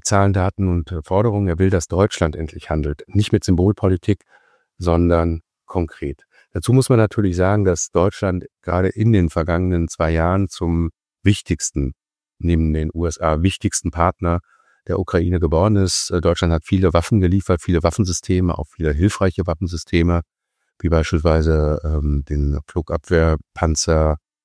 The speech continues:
äh, Gepard, wie beispielsweise Iris-T, das ist ein Flugabwehrsystem, was, äh,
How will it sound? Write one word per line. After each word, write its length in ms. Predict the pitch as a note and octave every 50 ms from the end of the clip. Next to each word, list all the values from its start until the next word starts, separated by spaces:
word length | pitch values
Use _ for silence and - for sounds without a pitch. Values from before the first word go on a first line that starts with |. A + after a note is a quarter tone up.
| _ _ _ _ _ -
äh, 200 | - F#2 D#2+ E2
Gepard, 640 | D2+ F2+ E2 - - F2 F#2 F#2+ F#2 F#2 F2 _ -
wie 140 | - F2 D#2
beispielsweise 560 | - C#2 D2+ - F2+ - - - E2 D#2+ F#2+
Iris-T, 640 | F2+ F#2 E2+ D#2+ E2 - - - - F#2+ F#2 F#2 F2+
das 180 | E2+ D#2 -
ist 180 | E2 - - -
ein 80 | D2+
Flugabwehrsystem, 840 | - - E2+ - - - - G2 E2+ D#2+ F2 - - - F2+ E2+ E2 D#2+
was, 320 | D2+ - - - - - -
äh, 120 | D2+ D2+